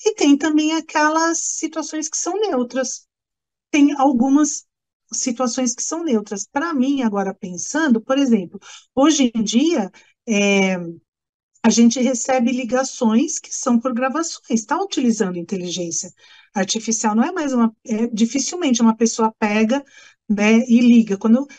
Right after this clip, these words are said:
a gente recebe, por exemplo, de lojas, de divulgações, tem ali por trás uma inteligência artificial. Como a Michele falou, não tá tendo ali o contato, né, de uma pessoa como uma pessoa, mas tá otimizando tempo.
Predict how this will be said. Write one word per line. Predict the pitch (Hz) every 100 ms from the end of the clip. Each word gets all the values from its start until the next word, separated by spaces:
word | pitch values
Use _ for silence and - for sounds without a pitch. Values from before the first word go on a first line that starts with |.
| _
a | 214
gente | 226 226
recebe, | 233 233 - 220 220
por | 226
exemplo, | 220 202 196
de | 190 233
lojas, | 254 220 214 208 196 185 185 175
de | -
divulgações, | 180 175 190 208 226 - 233 247 277 - - _
tem | - 403 392
ali | 311 233
por | 294 320
trás | - 262 247 254 277 -
uma | 285 294
inteligência | 285 285 277 262 269 -
artificial. | 262 - - - - 320 175 - _ - - _
Como | 262 302
a |
Michele | 320 - 302 302
falou, | - 330 294 220
não | 220 269
tá | 285 269 277
tendo | - 277 277
ali | 262 262
o | 269
contato, | 277 277 240 214 220 233 -
né, | 302 254 330 _ _ _ -
de | 196
uma | 214
pessoa | 220 226 - 208 208 220
como | 233 226
uma | 240 247
pessoa, | 311 320 392
mas | 285 226
tá | 247
otimizando | 233 - 277 262 285 247
tempo. | - 415 311 -